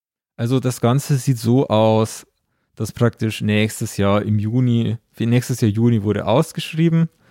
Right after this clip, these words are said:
Das heißt, es gibt jetzt auch keine finanzielle Unterstützung mehr. Der Vertrag läuft immer nur auf ja, ein Jahr, was ich schon mal absurd finde. Also das ist mehr oder weniger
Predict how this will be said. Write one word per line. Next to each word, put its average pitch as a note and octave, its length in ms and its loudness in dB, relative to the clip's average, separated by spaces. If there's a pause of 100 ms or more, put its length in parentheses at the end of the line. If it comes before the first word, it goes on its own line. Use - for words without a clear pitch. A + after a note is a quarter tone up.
(440)
Das - 120 -8
heißt, A2 240 0
es - 140 -12 (420)
gibt B2 180 -10
jetzt - 180 -6
auch A2 220 -2
keine G#2+ 640 2 (280)
finanzielle A2 440 0
Unterstützung C3 640 -4
mehr. B2 180 4
Der G#2+ 120 -2
Vertrag G#2+ 480 -2
läuft - 220 -4
immer A2 140 2
nur G#2+ 240 2
auf A2 240 -6
ja, G2+ 200 -2
ein G#2 220 2
Jahr, G#2+ 300 2
was G#2+ 160 0
ich - 80 -8
schon G#2+ 140 0
mal G#2+ 80 0
absurd C3 380 -4
finde. B2+ 400 0
Also A2 200 -2
das A#2 220 -10
ist - 120 -18
mehr A2+ 120 0
oder A2 140 2
weniger A2 380 -2